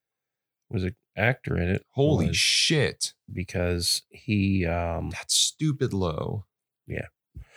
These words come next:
Speaker 1: Because, uh, it's all unknown actors, and, uh, he probably would have had a really good budget if, um, a studio was behind him on this.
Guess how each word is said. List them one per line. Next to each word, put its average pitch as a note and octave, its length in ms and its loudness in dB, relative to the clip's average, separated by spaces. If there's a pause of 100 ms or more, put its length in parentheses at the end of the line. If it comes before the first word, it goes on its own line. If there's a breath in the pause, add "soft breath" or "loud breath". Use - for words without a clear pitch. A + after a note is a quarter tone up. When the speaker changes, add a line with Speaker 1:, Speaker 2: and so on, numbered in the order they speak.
(440 loud breath)
Speaker 1:
Because, A2+ 680 2
uh, G2 460 4 (220)
it's A2 140 -2
all G#2+ 460 4 (200)
unknown G2 360 2
actors, G2 600 0 (880)
and, F2 640 -4 (720)
uh, D#2+ 460 -6
he D#2+ 80 -8
probably A2 260 2
would G2 140 2
have F2+ 100 -2
had F2+ 100 0
a F2+ 60 0
really F#2 220 0
good E2+ 180 -2
budget F2+ 380 0 (160)
if, - 360 -8
um, G2 520 -10 (1080)
a F2+ 80 -6
studio F2+ 420 -2
was F#2 120 -4
behind F#2+ 340 -2
him G#2 100 -2
on A2 120 0
this. B2+ 260 -6